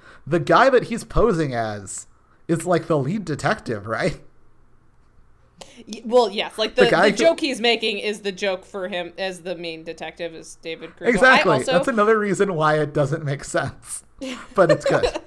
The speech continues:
Speaker 2: <laughs>
Speaker 1: Finally, one of the many weapons in the spy arsenal is sabotage. Your enemy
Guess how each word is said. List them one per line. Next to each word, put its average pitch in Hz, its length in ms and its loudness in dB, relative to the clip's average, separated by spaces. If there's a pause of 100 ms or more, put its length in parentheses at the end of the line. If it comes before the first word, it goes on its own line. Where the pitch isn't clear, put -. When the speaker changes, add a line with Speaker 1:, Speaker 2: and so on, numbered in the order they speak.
(140)
Speaker 2:
<laughs> - 180 -20
Speaker 1:
Finally, 156 480 -6 (840)
one 156 140 -4
of 147 60 -4
the 135 80 -2
many 180 280 -4
weapons 180 720 -8
in 120 100 -16
the 120 40 -10
spy 135 300 -4
arsenal 104 520 -8 (400)
is - 80 -12
sabotage. - 1000 -12 (1120)
Your 131 160 -8
enemy 143 360 -2